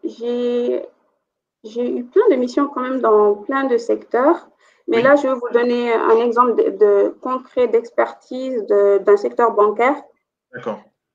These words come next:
Speaker 1: Euh, par exemple, je vais vous donner l'exemple d'une banque qui s'appelle African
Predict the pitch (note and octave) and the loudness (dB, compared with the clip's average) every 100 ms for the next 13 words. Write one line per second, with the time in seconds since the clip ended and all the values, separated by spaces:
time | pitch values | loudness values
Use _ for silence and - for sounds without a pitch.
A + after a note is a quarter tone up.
0 | - G#3+ G#3+ G#3+ A3 A3 A3+ A#3 A3+ A3+ | 2 6 6 6 4 2 0 0 2 0
1 | G#3 A#3 A3 A3 A3+ A3+ B3 G#3+ G#3+ A#3 | -2 -2 0 0 0 -2 -2 -2 -2 -2
2 | B3+ A3+ A3 G#3+ A3 - A3 - - A3+ | -4 -6 -6 -4 -4 -4 -6 -8 -6 0
3 | A3+ | 0